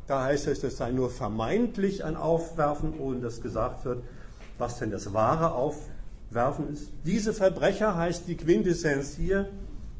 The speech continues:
können keine Antikapitalisten sein. Punkt um. Was nicht sein darf, das nicht sein kann. Das ist also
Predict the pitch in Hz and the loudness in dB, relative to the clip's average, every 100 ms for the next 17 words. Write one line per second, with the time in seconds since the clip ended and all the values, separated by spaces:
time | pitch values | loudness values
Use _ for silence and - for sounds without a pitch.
0 | - 151 190 214 220 185 185 185 151 165 | 2 8 10 8 4 2 2 2 0 0
1 | 170 165 151 151 151 156 151 - 143 135 | 0 0 -2 -2 -2 -2 -4 -4 -4 -2
2 | 131 131 127 - - - - - - - | -2 -4 -6 -10 -10 -10 -10 -10 -8 4
3 | 151 151 - 156 175 180 180 - - - | 6 6 4 2 4 2 -4 -8 -12 -8
4 | - - - 110 127 - 135 - 135 117 | -8 -8 -6 -2 -2 0 -2 -2 -2 0
5 | 113 104 107 123 - 110 - 110 107 - | 0 0 0 0 -2 -4 -2 -4 -4 -4
6 | 98 95 95 78 - - 123 214 - 170 | -4 -4 -6 -8 -6 -6 -4 -4 -2 0
7 | 196 196 208 214 | 2 4 2 0